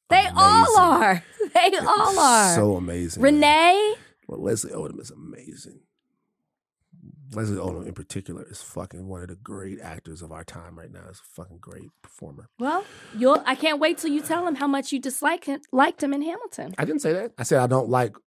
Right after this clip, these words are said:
Speaker 2: that type of rapping and shit.
Speaker 1: You saw it in person, it would be different.
Speaker 2: You think it would? If I saw
Speaker 1: But
Speaker 2: it in
Speaker 1: again, a
Speaker 2: person?
Speaker 1: black person told, I didn't, I didn't experience that.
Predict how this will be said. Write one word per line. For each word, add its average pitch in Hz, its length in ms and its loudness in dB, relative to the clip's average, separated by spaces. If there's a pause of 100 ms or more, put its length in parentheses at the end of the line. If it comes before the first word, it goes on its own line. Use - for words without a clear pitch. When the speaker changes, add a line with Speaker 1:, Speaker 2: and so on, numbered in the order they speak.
(180)
Speaker 2:
that 120 180 -4
type 113 220 -6
of 107 60 -6
rapping 101 420 -4
and 92 100 -16
shit. - 300 -14
Speaker 1:
You 262 120 -4
saw 302 260 -2
it 294 60 -4
in 269 80 -6
person, 220 340 -6
it 196 60 -4
would 185 140 -8
be 170 100 -6
different. 165 480 -12
Speaker 2:
You 147 100 4
think 180 160 4
it 165 40 6
would? 185 220 4 (580)
If 185 120 -4
I 127 40 4
saw 123 140 2
Speaker 1:
But - 20 6
Speaker 2:
it - 60 4
in - 40 2
Speaker 1:
again, 330 160 2
a - 80 0
Speaker 2:
person? 202 60 -2
Speaker 1:
black 285 280 0
person 277 260 -6
told, 233 200 -6
I 240 120 2
didn't, 294 160 -4
I 233 100 -4
didn't 262 180 -4
experience 240 580 -8
that. 165 200 -6